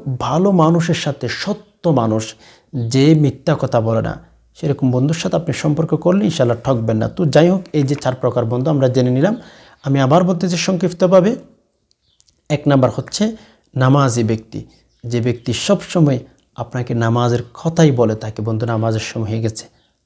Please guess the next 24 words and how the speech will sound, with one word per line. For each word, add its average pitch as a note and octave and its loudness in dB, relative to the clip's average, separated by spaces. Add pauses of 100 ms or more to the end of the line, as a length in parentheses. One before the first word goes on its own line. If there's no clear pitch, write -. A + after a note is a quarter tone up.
(140)
আসো C3 -4
নামাজ A2 0
পড়ি A2 -4
দুইজনে।" A2+ -2 (920)
দ্বিতীয় F3 4
নাম্বারে D3+ 2 (920)
যে C3 0
আপনার C3 -4
গোপনীয় C3+ 0
বিষয়গুলো D3+ 2
গোপন C3+ 0
রাখে, A#2+ 0
মানুষের D#3 -2
সাথে - -8 (160)
প্রচার D3 2
করে A#2 0
না, A2+ 0
মানুষের A#2 -2
সাথে C#3 -4
শেয়ার A2 0
করে - -10
না। A2+ -4 (580)
তৃতীয় F3+ 4
নাম্বারে F3+ 4